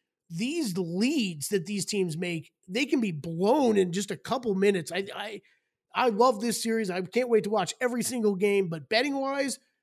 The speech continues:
I'm not going anything i-, i-, into this game with anything pregame here, J V T, but I'll be looking live. And to me, yes, I still lean the Kings side a bit, but I, it could be both sides. I don't really care who's down. I'll be looking to jump in live tonight.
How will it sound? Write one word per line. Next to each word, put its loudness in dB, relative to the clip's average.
I'm 2
not 2
going 4
anything 0
i-, -8
i-, -4
into -2
this -4
game -2
with -2
anything 0
pregame -2
here, 2
J 0
V -2
T, -2
but 0
I'll 4
be 0
looking 4
live. 2
And -2
to -2
me, 2
yes, -2
I -2
still -4
lean 0
the 2
Kings -2
side -2
a -2
bit, 2
but 4
I, -6
it 0
could 2
be 0
both -2
sides. -10
I 2
don't 2
really 6
care -2
who's 2
down. 2
I'll 0
be 2
looking -2
to -8
jump -8
in -10
live -16
tonight. -10